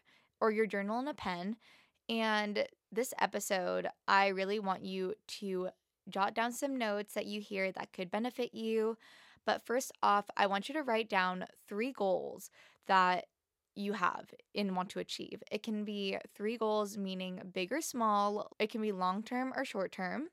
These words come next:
It doesn't have to have a timeline. I just want you to write down three goals. So an example of writing down three goals, you can put getting your license or running a marathon, and another one could be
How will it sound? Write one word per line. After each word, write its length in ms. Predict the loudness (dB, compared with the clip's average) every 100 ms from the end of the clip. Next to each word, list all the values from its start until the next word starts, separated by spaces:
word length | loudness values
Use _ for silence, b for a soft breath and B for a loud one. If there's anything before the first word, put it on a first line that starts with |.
| -2
It 160 | 0
doesn't 200 | 2 0
have 140 | -4 -6
to 160 | -6
have 140 | -4 -4
a 40 |
timeline. 840 | -6 -2 -2 0 2 4 4 0 0
I 80 | 0
just 180 | -2 -2
want 180 | -4 -2
you 80 | -2
to 40 |
write 180 | -2 0
down 280 | 0 -2 -6
three 180 | -8 -10
goals. 460 | -8 -10 -10 -14 -14 B B B
So 380 | -4 2 4 6
an 100 | 4
example 640 | 2 0 -2 0 0 2
of 180 | 2 2
writing 260 | 2 0 0
down 200 | 0 0
three 200 | -6 -4
goals, 520 | -2 -2 -2 -4 -6
you 100 | -8
can 180 | -6 -6
put 420 | -4 -2 -2 -4 -8 _ b b b -4
getting 240 | -2 0
your 100 | 2
license 880 | 4 2 4 2 2 -2 -12 -12 -14 b b b _
or 400 | 4 6 4 2
running 320 | 0 0 0
a 60 | -2
marathon, 960 | 0 2 2 0 2 2 2 -2 -4 -6
and 140 | -2 -2
another 320 | 0 0 0
one 140 | -2
could 180 | -4 -8
be 380 | -4 -2 0 0